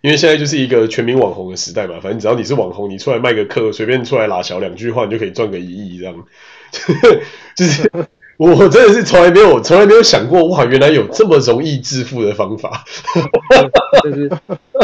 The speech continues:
Speaker 2: 一群放弃思考的人。
Speaker 1: 哎，对啊，然后我就来出来卖一堂课，有没有？然后一堂课可能卖个，啊，两千、五千，然后我只要卖个一两万人，哎，就可以嘞，两千三百万分
Speaker 2: 我觉得
Speaker 1: 一万。
Speaker 2: 对啊，对啊，我，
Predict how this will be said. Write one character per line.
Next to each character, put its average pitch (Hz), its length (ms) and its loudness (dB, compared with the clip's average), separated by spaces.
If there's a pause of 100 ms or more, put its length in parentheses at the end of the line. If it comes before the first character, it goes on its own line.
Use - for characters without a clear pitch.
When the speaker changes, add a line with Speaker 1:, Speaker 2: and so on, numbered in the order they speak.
(160)
Speaker 2:
一 202 100 -6
群 135 240 -8
放 170 340 -6
弃 165 160 -8
思 139 220 -10
考 131 200 -10
的 101 120 -10
人。 90 300 -14 (600)
Speaker 1:
哎， 202 280 0
对 233 100 4
啊， 180 220 2
然 170 80 4
后 202 100 6
我 151 60 4
就 165 140 2
来 143 180 4
出 165 140 -2
来 139 120 4
卖 139 160 2
一 139 60 2
堂 113 200 -4
课， - 140 -4
有 95 100 -4
没 95 80 -6
有？ 98 80 -4
然 95 80 -4
后 123 60 2
一 147 60 2
堂 120 160 -4
课 139 140 0
可 113 100 -6
能 101 100 -8
卖 120 160 2
个， 95 340 -4
啊， 95 200 -2
两 95 180 -8
千、 123 260 -4
五 90 120 -14
千， 98 240 -8
然 98 100 -6
后 117 60 2
我 120 40 2
只 117 60 -2
要 117 140 2
卖 127 180 0
个 104 180 -6 (300)
一 143 80 -6
两 98 160 -4
万 113 160 0
人， 90 220 -12 (300)
哎， - 260 0 (580)
就 233 100 -4
可 147 200 2
以 196 100 2
嘞， 92 300 -4 (220)
两 127 200 0
千 196 180 0
三 190 240 -2
百 113 160 0
万 139 360 0
分 151 300 -2
Speaker 2:
我 147 40 -12
觉 175 60 -10
得 214 120 -10 (600)
Speaker 1:
一 131 100 -2
万。 135 100 2
Speaker 2:
对 165 200 2
啊， 160 40 -16
对 180 120 -12
啊， 170 60 -10
我， 151 120 -14